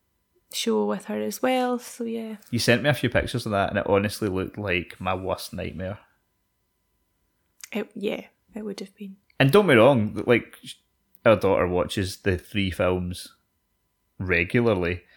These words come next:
Speaker 2: and there's a few catchy tunes on there,
Speaker 1: Mm-hmm.
Speaker 2: but still, s-, just seeing these junior paedophiles up there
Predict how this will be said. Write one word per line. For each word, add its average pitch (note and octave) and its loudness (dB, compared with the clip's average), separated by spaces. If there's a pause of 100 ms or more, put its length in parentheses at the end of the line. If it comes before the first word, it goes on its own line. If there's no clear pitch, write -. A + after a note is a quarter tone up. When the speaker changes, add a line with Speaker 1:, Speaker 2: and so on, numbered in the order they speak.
(200)
Speaker 2:
and A2+ 2
there's F#3 -2
a A#3 2
few - -4
catchy - -2
tunes C#3+ -2
on F#3 -4
there, F#2 -2
Speaker 1:
Mm-hmm. C4+ -12
Speaker 2:
but - 4
still, F#2+ 2
s-, - -10 (280)
just F#2+ -2
seeing F2+ -4
these F#2 -8 (1120)
junior F#2 0
paedophiles F2+ -2 (100)
up G2 0
there F2 0